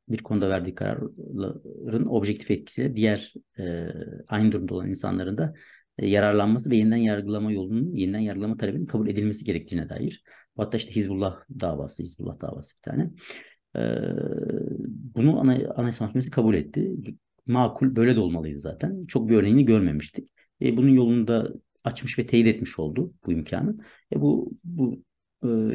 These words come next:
cemaat davalarında, bu davalarda da uygulanması gerekir. E, bu Anayasa Mahkemesi ahim kararının işte bir, yeni bir vaka olarak kabul edilerek, e, C-, C-, C M K'nın üç yüz on bir E maddesi olması lazım.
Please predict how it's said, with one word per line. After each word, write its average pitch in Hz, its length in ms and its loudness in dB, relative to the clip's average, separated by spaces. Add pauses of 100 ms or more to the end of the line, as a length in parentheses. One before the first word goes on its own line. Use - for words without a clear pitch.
(120)
cemaat 120 320 2
davalarında, 80 460 0
bu 117 100 -4
davalarda 82 500 -4
da - 80 0
uygulanması 90 600 0
gerekir. 107 520 -2 (540)
E, - 40 -2 (1800)
bu 127 360 2
Anayasa 120 460 0
Mahkemesi 90 640 -4
ahim 113 280 2
kararının 101 600 -2 (300)
işte - 140 -6
bir, 107 120 2
yeni 110 180 6
bir 127 100 8
vaka 101 320 2
olarak 87 280 -2
kabul 95 200 -2
edilerek, 82 600 -4
e, 185 60 -12 (1200)
C-, 92 340 0
C-, 90 520 -4
C 101 120 0
M 92 120 0
K'nın 101 160 0
üç 107 140 -2
yüz 107 100 -2
on 101 180 2
bir 95 200 -4
E 101 100 0
maddesi 80 400 -4
olması 78 300 -6
lazım. 151 320 -6